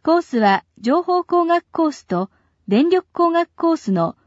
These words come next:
二つのコースを設定しています。それぞれの分野で基礎的な知識から応用的な技術まで幅広く学ぶことができます。情報工学コースでは、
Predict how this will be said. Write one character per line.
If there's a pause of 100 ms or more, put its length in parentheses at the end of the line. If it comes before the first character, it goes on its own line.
二
つ
の
コ
ー
ス
を
設
定
し
て
い
ま
す。 (1400)
そ
れ
ぞ
れ
の
分
野
で (220)
基
礎
的
な
知
識
か
ら (280)
応
用
的
な
技
術
ま
で (280)
幅
広
く
学
ぶ
こ
と
が
で
き
ま
す。 (1900)
情
報
工
学
コ
ー
ス
で
は、